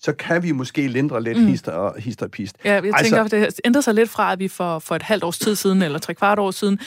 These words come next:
Speaker 2: fik beskeder f-, i et pressemøde torsdag fredag om, hvad der skulle ske mandag. Og nu
Speaker 1: Ja.
Speaker 2: er der, vi er mere ved at rykke hen til, at, at det, der ligesom nu, nu har vi en dato, der hedder den otteogtyvende februar, som
Speaker 1: Ja.
Speaker 2: er om tre uger. Øh, der forventer folk snart at få et,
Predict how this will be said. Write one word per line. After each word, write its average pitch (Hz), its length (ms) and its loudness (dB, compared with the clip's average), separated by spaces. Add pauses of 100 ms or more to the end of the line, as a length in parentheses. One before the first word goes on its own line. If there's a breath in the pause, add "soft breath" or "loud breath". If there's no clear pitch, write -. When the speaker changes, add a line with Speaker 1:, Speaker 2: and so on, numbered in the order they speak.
(200 loud breath)
Speaker 2:
fik - 240 0
beskeder 202 400 0
f-, - 340 -10
i 190 140 -4
et 185 120 -4
pressemøde 196 380 0
torsdag 185 340 -4
fredag 233 340 -2
om, 196 80 -2
hvad 190 100 -4
der 180 60 -4
skulle 196 200 -8
ske 208 180 -4
mandag. 185 460 -2 (300 loud breath)
Og 208 60 2
nu 208 40 6
Speaker 1:
Ja. 214 40 6
Speaker 2:
er 226 40 4
der, 226 80 4
vi 214 160 2
er 220 40 6
mere 226 200 4
ved 226 80 6
at 220 120 0
rykke 202 200 0
hen 220 200 -2
til, 208 260 -4
at, 185 160 -6 (300 loud breath)
at - 180 -8
det, 214 120 4
der 214 80 2
ligesom 202 280 0
nu, 202 340 2
nu 202 100 4
har 196 140 0
vi 180 80 -6
en 175 100 -4
dato, 190 280 0
der 190 80 -2
hedder 185 160 -2
den 180 140 -4
otteogtyvende 190 500 0
februar, 202 460 0
som 175 180 -4
Speaker 1:
Ja. 180 100 2
Speaker 2:
er 180 100 -2
om 175 100 -4
tre 233 260 0
uger. 220 260 2 (360 loud breath)
Øh, 190 260 -2
der 208 60 2
forventer 190 420 0
folk 180 360 -2
snart 175 360 -2
at 170 60 -12
få - 140 -6
et, 165 100 -8